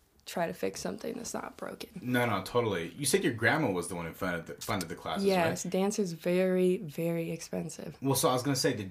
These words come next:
Speaker 2: did she do dancing as well?
Speaker 1: Um, she was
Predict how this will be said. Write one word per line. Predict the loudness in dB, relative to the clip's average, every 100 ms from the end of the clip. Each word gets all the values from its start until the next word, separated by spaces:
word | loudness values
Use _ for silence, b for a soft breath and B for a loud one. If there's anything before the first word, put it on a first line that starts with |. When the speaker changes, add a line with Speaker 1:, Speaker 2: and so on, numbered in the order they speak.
| -10 -10
Speaker 2:
did | -6 -2
she | 0 2 0 -2 -6
do | 0 2
dancing | 4 2 2 0
as | 0
well? | 0 0 -4 2
Speaker 1:
Um, | 6 8 6
she | 4 2 4 4 4
was | 4 2 2 0 -4